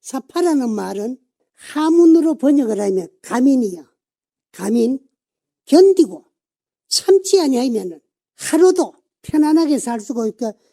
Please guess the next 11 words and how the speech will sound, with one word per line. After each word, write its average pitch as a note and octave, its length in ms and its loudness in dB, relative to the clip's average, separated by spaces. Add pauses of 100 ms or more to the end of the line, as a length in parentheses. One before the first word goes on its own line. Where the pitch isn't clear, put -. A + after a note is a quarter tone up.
(160)
참고 E4+ 440 -2
견디면서 C#4+ 720 0
감수를 A3+ 500 -8
해야만이 D#4 600 2 (300)
이 B3+ 100 0
세상을 A3+ 440 -4
살아갈 F3+ 400 -14
수가 F3 200 -20
있다는 - 260 -20
거예요. - 80 -20 (540)
그래서 E4 400 0